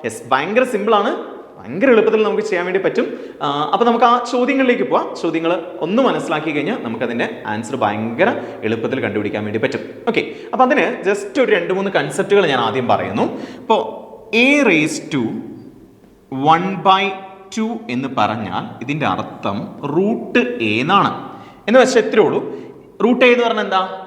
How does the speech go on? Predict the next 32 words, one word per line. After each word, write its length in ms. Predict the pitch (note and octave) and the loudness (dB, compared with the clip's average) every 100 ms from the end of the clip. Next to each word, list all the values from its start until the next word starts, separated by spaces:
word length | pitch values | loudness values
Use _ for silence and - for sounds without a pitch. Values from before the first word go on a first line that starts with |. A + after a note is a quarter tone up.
| G3 | 4
ഏതോ 120 | G3 G3+ | 8 8
ഒരു 80 | G3+ | 6
സംഖ്യ 220 | G3 F3 F#3+ | 2 0 0
രണ്ട് 160 | G3 F3+ | 0 2
പ്രാവശ്യം 300 | E3+ E3+ F#3+ | 2 2 -2
ഗുണിച്ചപ്പോൾ 360 | E3 - E3 F3+ | -4 -4 -2 -2
നമുക്ക് 220 | D#3+ B3 - - - - - - A3 | 2 4 4 -2 -10 -14 -8 4 6
എ 20 | B3 | 6
എന്ന 140 | F#3+ F#3 | 4 0
ആൻസർ 240 | E3 E3+ F#3 D#3 | -2 -2 -4 -2
കിട്ടി, 160 | D3+ - G#3+ | -4 -4 0
അത് 80 | G3 | 2
ഏത് 120 | F3+ F3 E3+ | 2 0 -2
സംഖ്യയാണ് 420 | D3 C3 G#2+ C3 - | 0 0 2 -2 -4
എന്നുള്ളതാണ്, 380 | - E3+ C#3 A2+ G#2+ | -4 0 0 0 0
അല്ലേ? 120 | F3+ - - - | 0 -2 -12 -2
ഇപ്പോൾ 140 | F#3+ | 4
റൂട്ട് 180 | F#3+ F#3+ F#3 | 6 6 4
പതിനാറ് 280 | F3 F3 F#3 | 2 2 2
എന്ന് 100 | F#3 | 2
പറഞ്ഞാൽ 220 | E3+ B3+ G4+ - - - A3+ | 2 0 -2 -8 -12 2 6
ഏതോ 140 | A#3 A#3 | 6 6
ഒരു 100 | A3 | 4
സംഖ്യ 240 | G#3 F#3 F#3+ | 2 2 2
രണ്ട് 120 | F3+ F#3 | 2 2
പ്രാവശ്യം 280 | F3+ G3 F3 | 2 0 -4
ഗുണിച്ചപ്പോൾ 360 | E3 F3+ F3 E3+ | -2 0 2 2
പതിനാറ് 300 | D#3+ E3+ E3+ | 2 2 2
കിട്ടി, 140 | D#3 - - | 2 -2 0
അത് 100 | D#3 E3+ | 2 4
ഏത് 100 | E3+ | 2
സംഖ്യ? 300 | F#3 E3+ E3 | 2 4 4